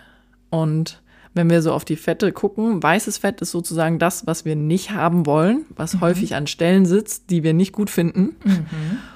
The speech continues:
Speaker 1: Und braunes Fett wiederum, ähm, macht selber Thermogenese. Das bedeutet, ähm, das braune Fett kann Energie produzieren, worüber wir uns erheizen können.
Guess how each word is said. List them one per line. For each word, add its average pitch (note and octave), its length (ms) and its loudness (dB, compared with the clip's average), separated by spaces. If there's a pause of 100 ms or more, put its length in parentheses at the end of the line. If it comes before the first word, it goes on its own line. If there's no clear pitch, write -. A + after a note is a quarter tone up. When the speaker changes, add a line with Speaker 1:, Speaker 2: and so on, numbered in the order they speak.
(500)
Speaker 1:
Und F3 220 0
braunes A#3 460 -2
Fett F#3+ 220 -4
wiederum, F3+ 500 2 (540)
ähm, E3+ 500 4 (840)
macht E3+ 340 2
selber F3 380 2
Thermogenese. F3 720 4 (340)
Das - 140 -10
bedeutet, G#3 680 -2
ähm, D#3 300 0
das D3 160 -4 (200)
braune F#3+ 340 2
Fett G3 340 -4
kann F3+ 360 0
Energie D#3+ 540 0
produzieren, F#3+ 840 0
worüber F3 440 0
wir D#3+ 160 0
uns D#3+ 180 -6
erheizen E3 480 -4
können. G#3 320 -2